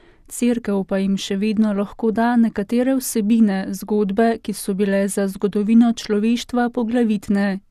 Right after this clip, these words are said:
V tem smislu ponovnega zbliževanja sta razstava Sijaj resnice, lepota ljubezni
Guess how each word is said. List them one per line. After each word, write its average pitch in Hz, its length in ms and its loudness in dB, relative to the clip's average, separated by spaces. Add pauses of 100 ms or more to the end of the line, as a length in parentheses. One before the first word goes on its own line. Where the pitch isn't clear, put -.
(460)
V 208 160 -2
tem 202 260 0
smislu 233 640 2
ponovnega 208 640 2
zbliževanja 208 960 0
sta - 280 -4
razstava 202 640 -2
Sijaj 196 480 -2
resnice, 220 680 0
lepota 226 540 0
ljubezni 226 800 4